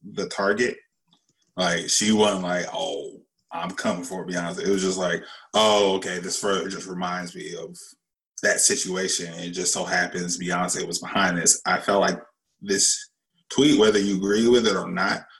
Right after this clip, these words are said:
probably would have came if any artist did what Beyonce did, Black artist,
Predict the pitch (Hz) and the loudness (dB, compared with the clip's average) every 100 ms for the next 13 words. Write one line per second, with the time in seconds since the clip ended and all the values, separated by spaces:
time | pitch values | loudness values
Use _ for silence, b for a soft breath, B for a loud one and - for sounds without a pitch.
0 | _ 107 107 101 87 - 98 98 90 87 | _ 2 2 2 -2 -2 -2 -2 -6 -8
1 | - - _ _ 104 113 107 123 147 127 | -18 -20 _ _ 0 2 4 2 2 0
2 | - - 127 127 123 127 - 131 131 131 | -2 -2 0 0 0 -2 0 -2 0 -2
3 | 127 135 135 - _ _ _ 117 113 - | 0 2 0 -4 _ _ _ 0 0 2
4 | 113 113 127 - | 0 0 -2 -8